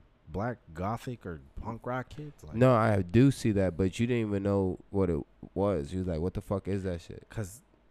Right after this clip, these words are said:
Speaker 2: I'm just saying it's, it's crossing over to the hip hop scene, and it's, like, starting to be a brand that a lot of people are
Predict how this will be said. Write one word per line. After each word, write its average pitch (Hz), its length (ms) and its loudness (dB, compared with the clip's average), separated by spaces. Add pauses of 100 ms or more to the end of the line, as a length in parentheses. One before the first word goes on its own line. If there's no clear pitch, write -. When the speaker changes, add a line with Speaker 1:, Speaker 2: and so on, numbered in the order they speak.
(520)
Speaker 2:
I'm 151 160 4
just 147 180 2
saying 135 300 2
it's, 120 180 -2
it's 117 360 -2
crossing 123 400 -2
over 107 240 -2
to 101 220 -4
the 92 180 -2
hip 101 240 -2
hop 95 240 -4
scene, 92 240 -8 (120)
and 95 220 -6
it's, - 180 -10 (340)
like, 87 300 -2 (260)
starting 98 340 -4
to 87 80 -8
be 92 340 -8
a 85 100 -6
brand 95 540 -4
that 82 140 -4
a 80 40 -8
lot 87 160 -4
of 90 80 -6
people 90 220 -8
are 82 200 -6